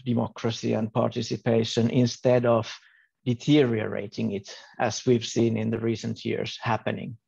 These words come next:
in many ways. And, uh, developing new technology platforms or making the existing ones better is one important way to support inclusion and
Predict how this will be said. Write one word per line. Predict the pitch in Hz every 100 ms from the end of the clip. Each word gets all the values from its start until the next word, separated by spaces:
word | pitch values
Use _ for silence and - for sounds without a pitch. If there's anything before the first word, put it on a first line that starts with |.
| _
in | 120 113
many | 117
ways. | 110 104 - - - _ - - - - _ _ _ _ _ -
And, | 117 123 120
uh, | - 135 123 123 123 120 -
developing | 131 139 160 170 156
new | 147 160 170 165 _ _ _ -
technology | 170 139 143 147 -
platforms | 147 160 151 - 147 147 147 143 135
or | 131
making | 135 143 147 151
the | 139 131
existing | 120 147 139 151 143
ones | 135 131 - -
better | 127 131 - 180 175 - _ _ _ -
is | 151 139 - - - _ _ _ _ -
one | 147 170 165
important | 135 131 123 120 113
way | 123 120
to | -
support | - 120 123 117 117 - _ _ _
inclusion | 139 139 139 139 127 135 127 123 - _ _ _ 127
and | 123 120 117